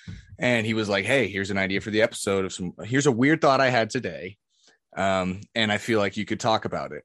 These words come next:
And I said, "Why don't you just come on and let's talk about it?" Um, partially because it'll be better, but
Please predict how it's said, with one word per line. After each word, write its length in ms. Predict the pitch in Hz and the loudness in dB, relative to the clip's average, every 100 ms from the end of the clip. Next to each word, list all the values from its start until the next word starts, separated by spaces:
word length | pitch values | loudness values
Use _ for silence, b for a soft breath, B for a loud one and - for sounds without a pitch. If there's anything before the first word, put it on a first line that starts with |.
| - | -8
And 120 | 104 | -4
I 60 | 101 | -4
said, 200 | - 101 | -2 0
"Why 160 | 117 | 2
don't 160 | 139 131 | 2 0
you 80 | 151 | -2
just 160 | 147 | -4
come 180 | - 131 | -2 0
on 380 | 120 113 87 104 _ _ - | 2 2 -2 -12 _ _ -8
and 220 | 117 104 | -4 0
let's 320 | 107 139 - - | 2 0 -2 -6
talk 240 | 80 - | -6 -8
about 280 | - - 50 | -14 -14 -16
it?" 600 | - _ - - - 95 | -20 _ -20 -20 -8 -2
Um, 300 | 92 87 80 | 0 0 0
partially 340 | 135 135 123 | 2 2 2
because 320 | 107 113 107 | 0 0 0
it'll 100 | 104 | -2
be 160 | 98 104 | -4 -4
better, 360 | 90 113 113 107 | 0 2 2 2
but 260 | 104 98 | 0 -2